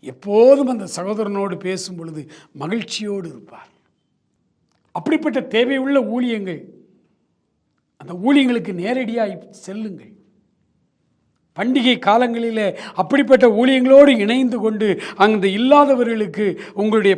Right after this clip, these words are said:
பங்குகளை நீங்கள் அனுப்புங்கள். ஒன்றுமில்லாதவர்களுக்கு பங்குகளை அனுப்புங்கள். கர்த்தருக்குள் மகிழ்ச்சியா இருப்பதே தேவ பலன். பிலிப்பு பட்டணம்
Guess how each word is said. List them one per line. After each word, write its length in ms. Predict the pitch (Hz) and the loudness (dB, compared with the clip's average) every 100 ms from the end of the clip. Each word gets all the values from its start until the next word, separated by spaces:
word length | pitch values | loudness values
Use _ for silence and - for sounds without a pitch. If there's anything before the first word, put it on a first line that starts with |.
| 196 | 2
பங்குகளை 440 | 240 262 233 220 185 | 2 2 2 2 0
நீங்கள் 220 | 180 160 170 | -4 -8 -8
அனுப்புங்கள். 480 | 247 - 190 156 - | -8 -10 -16 -18 -12
ஒன்றுமில்லாதவர்களுக்கு 1000 | 220 247 285 247 233 226 208 202 190 - 170 - - - | -8 -4 -2 0 0 0 -4 -10 -14 -16 -18 -20 -10 -6
பங்குகளை 460 | 226 240 226 214 180 | -4 -4 -4 -6 -6
அனுப்புங்கள். 500 | 170 196 - - - _ _ _ _ - - - - - _ _ _ _ _ _ _ _ _ _ _ _ _ | -10 -14 -18 -20 -20 _ _ _ _ -20 -20 -20 -20 -20 _ _ _ _ _ _ _ _ _ _ _ _ _
கர்த்தருக்குள் 640 | 208 - 277 226 185 185 156 | -12 -6 -4 -4 -4 -10 -6
மகிழ்ச்சியா 500 | 226 220 - 247 214 196 | -6 -6 -6 -4 -4 -4
இருப்பதே 440 | 190 190 170 160 127 - _ _ _ _ _ _ _ _ _ _ _ _ 127 | -12 -12 -12 -12 -14 -20 _ _ _ _ _ _ _ _ _ _ _ _ -6
தேவ 320 | 190 220 202 151 | -4 -2 -4 -10
பலன். 300 | 135 - _ _ _ _ _ _ _ _ _ _ _ _ _ _ _ _ _ _ | -18 -20 _ _ _ _ _ _ _ _ _ _ _ _ _ _ _ _ _ _
பிலிப்பு 280 | 240 294 247 180 | -2 -2 -2 -6
பட்டணம் 460 | 170 196 196 143 | -4 -4 -4 -6